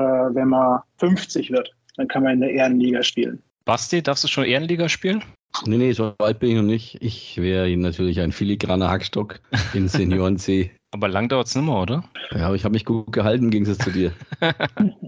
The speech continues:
Speaker 2: Okay, also hätten wir mal diese Abstufungen hier festgemacht. Also ab zweiunddreißig Jahren, aber ich glaube, es gibt auch Sonderregelungen, dass man auch schon unter zweiunddreißig mal aushelfen darf, oder, Michi?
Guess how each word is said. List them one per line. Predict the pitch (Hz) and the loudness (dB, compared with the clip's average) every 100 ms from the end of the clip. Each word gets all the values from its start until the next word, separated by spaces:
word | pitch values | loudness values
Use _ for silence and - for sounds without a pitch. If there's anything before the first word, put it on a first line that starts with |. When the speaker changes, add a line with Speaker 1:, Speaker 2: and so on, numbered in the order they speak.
| - - 185 196 - - - | -18 -12 -4 -4 -4 -6 -4
Speaker 2:
Okay, | 147 - - 98 95 92 107 139 95 | -4 -4 -2 -2 -2 -2 0 0 0
also | 113 127 | 0 0
hätten | 139 | 0
wir | 135 | 2
mal | 120 107 | 2 2
diese | 107 - | 0 -2
Abstufungen | 123 - - 131 147 139 | -2 -2 -4 -2 0 0
hier | 127 | -2
festgemacht. | - 135 - 151 - | -2 -4 -2 -2 0
Also | 113 113 | -2 -2
ab | 113 - _ _ | -2 -6 _ _
zweiunddreißig | - 113 117 95 104 120 98 | -2 0 0 0 -2 -2 -2
Jahren, | 104 113 | 0 0
aber | 85 101 | 0 -2
ich | - | -2
glaube, | 110 | -2
es | 107 | -2
gibt | 110 110 | -4 -4
auch | |
Sonderregelungen, | - 110 117 101 104 98 101 104 107 | -2 0 0 0 0 0 0 0 0
dass | 101 - | 0 0
man | 87 | 0
auch | 85 | 0
schon | - 101 | -2 -2
unter | 98 92 | -2 -2
zweiunddreißig | - 90 87 92 90 90 - - | 0 0 0 -2 0 -4 -4 -2
mal | 87 | 0
aushelfen | - 101 - 95 92 | 0 -2 -2 -2 0
darf, | 90 92 - - | 0 -2 -4 -14
oder, | 277 120 127 135 | -6 -2 0 0
Michi? | 131 123 123 143 | 0 0 0 -2